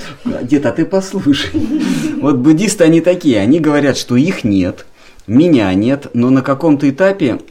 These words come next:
а, он – это я, а я – это он, но он почему-то мне что-то говорит,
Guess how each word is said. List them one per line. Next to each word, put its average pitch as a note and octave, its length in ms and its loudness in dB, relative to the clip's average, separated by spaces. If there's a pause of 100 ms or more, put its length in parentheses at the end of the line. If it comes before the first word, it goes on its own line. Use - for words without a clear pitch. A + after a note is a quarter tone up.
(840)
а, G2+ 580 -4 (220)
он – C3+ 320 2
это A2+ 260 -2
я, A2+ 300 2
а F#2 60 0
я – G#2+ 180 0
это G2 220 0
он, F#3+ 260 0 (160)
но A#2 160 0
он F3+ 180 2
почему-то C3+ 440 0
мне B2 160 4
что-то B2+ 320 -4
говорит, A#2 560 -2